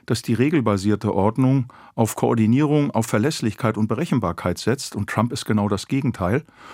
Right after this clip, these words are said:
Und das führt letztlich dazu, dass China, Iran und Nordkorea als Hauptunterstützer des russischen Angriffskriegs gegen die Ukraine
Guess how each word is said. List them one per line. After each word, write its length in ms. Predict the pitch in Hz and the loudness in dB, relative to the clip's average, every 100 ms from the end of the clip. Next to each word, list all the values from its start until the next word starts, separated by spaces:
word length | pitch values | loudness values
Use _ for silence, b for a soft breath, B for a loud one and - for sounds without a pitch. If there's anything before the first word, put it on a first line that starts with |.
| B B | B B
Und 80 | 127 | 0
das 120 | 120 | 0
führt 240 | - 135 | -2 -2
letztlich 400 | 139 143 - 135 | -2 -4 -2 -4
dazu, 480 | - 123 120 - 127 | 0 0 0 -2 -2
dass 180 | - 107 | 0 -2
China, 400 | - 143 151 139 | -2 0 2 0
Iran 340 | 123 110 117 120 | 0 2 4 4
und 100 | 107 | 2
Nordkorea 760 | 120 170 - 104 92 104 156 - B B B | 0 -2 -4 -2 0 0 0 -6 B B B
als 260 | - 107 - | 0 0 0
Hauptunterstützer 800 | 147 - 135 117 - 117 - 120 | -2 0 0 0 -2 -4 -2 -2
des 200 | 117 - | -2 -2
russischen 320 | 113 117 117 | -2 0 0
Angriffskriegs 720 | 135 143 123 - - 117 - | 0 0 -6 -4 -4 -4 -2
gegen 180 | 113 110 | 0 0
die 120 | 107 | -2
Ukraine 600 | 113 - - 107 127 139 | -6 -4 -2 2 2 2